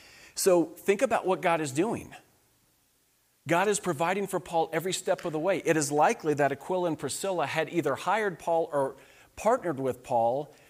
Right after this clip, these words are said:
but the fact that Paul can sustain himself alongside them in the tent-making ministry allowed him to stay in Corinth, and as Luke tells us, reasoning in the synagogue every Sabbath,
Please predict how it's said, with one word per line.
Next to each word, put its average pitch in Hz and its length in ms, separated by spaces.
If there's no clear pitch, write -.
but 160 140
the 175 100
fact 180 360
that - 180
Paul 180 200
can 170 180
sustain 180 520
himself 160 420
alongside 151 600
them 156 140
in 143 60
the 127 100
tent-making 156 600
ministry 135 420
allowed 135 480
him 165 160
to 151 100
stay 156 300
in 139 140
Corinth, 147 760
and 135 180
as 131 320
Luke 165 240
tells 127 280
us, 131 240
reasoning 185 640
in 170 80
the 160 80
synagogue 139 680
every 165 220
Sabbath, 135 640